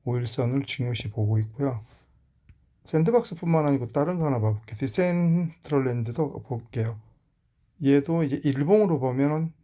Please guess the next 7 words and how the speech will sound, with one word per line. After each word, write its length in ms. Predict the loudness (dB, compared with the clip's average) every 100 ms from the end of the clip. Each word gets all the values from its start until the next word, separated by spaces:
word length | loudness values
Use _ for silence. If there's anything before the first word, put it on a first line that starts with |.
| -6
아까 280 | -4 -2
이제 100 | -2
샌드박스랑 640 | -2 -2 0 0 0 -4 -6
비슷하죠. 560 | -10 -6 -4 -2 -2 -6 _ _ _ _ -10
일봉으로, 560 | -4 -2 0 0 0 0
일봉으로 400 | 0 2 0 0
보면 420 | -2 0 0